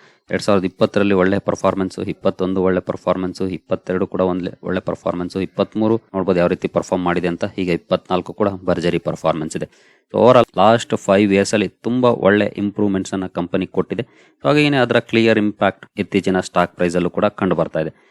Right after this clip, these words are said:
ಹಾಗೆ ಫೈನಾನ್ಸಿಂಗ್ ಪ್ರಾಫಿಟ್ ಅಂತೂ ಮೈನಸ್ ಅಲ್ಲಿ ಇತ್ತು ನೋಡ್ಬೋದು up to ಎರಡ್ ಸಾವಿರದ ಇಪ್ಪತ್ತೆರಡರವರೆಗೂ.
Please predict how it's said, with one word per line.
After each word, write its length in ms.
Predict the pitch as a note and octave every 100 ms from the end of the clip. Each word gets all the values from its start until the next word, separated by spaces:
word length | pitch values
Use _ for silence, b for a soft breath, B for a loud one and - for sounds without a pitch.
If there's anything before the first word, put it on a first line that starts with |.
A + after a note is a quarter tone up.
| b _
ಹಾಗೆ 160 | B2 A#2
ಫೈನಾನ್ಸಿಂಗ್ 540 | - G2 G#2+ A2+ G#2+
ಪ್ರಾಫಿಟ್ 340 | A2 G#2+ G#2 G#2+
ಅಂತೂ 260 | G#2+ A#2
ಮೈನಸ್ 420 | F2 F#2+ G2+ G2 F#2+
ಅಲ್ಲಿ 100 | F2+
ಇತ್ತು 140 | F2
ನೋಡ್ಬೋದು 300 | F2 E2 D#2+
up 360 | - - - G2+
to 120 | F#2
ಎರಡ್ 160 | F2+
ಸಾವಿರದ 260 | E2+ F#2 F#2
ಇಪ್ಪತ್ತೆರಡರವರೆಗೂ. 800 | - - F#2+ - F2+ E2+ F2